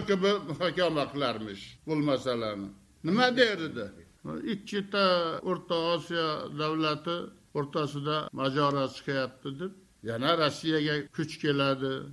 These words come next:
Rossiya ham topmay turibdi. U kimga kerak? O'zbekistonga kerakmi?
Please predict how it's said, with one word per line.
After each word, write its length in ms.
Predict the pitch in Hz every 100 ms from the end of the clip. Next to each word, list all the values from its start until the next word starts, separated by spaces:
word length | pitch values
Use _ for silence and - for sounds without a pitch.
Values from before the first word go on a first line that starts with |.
| - _ - 131
Rossiya 340 | 123 151 151 147
ham 120 | 165 165 165
topmay 400 | 151 - 147 139
turibdi. 460 | 143 127 123 - 123 113 147 - _ _ _ _ 190
U 20 | 185
kimga 320 | 220 208 196 185
kerak? 340 | 180 170 165 156 - _ -
O'zbekistonga 720 | 165 160 170 160 180 156 160 160
kerakmi? 500 | 165 160 160 156 151